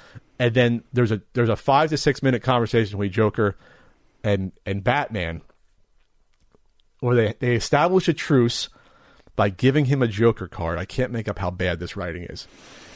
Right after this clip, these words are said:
"A truce for Bruce," <laughs> and gives him a card. And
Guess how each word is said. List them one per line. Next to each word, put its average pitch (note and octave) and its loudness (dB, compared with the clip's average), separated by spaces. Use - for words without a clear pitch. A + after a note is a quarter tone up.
"A A2+ -2
truce - -4
for - -2
Bruce," C#3 2
<laughs> G#4+ -6
and C3 0
gives D3 4
him F3+ 2
a F#3 -2
card. C3+ 0
And C#3 4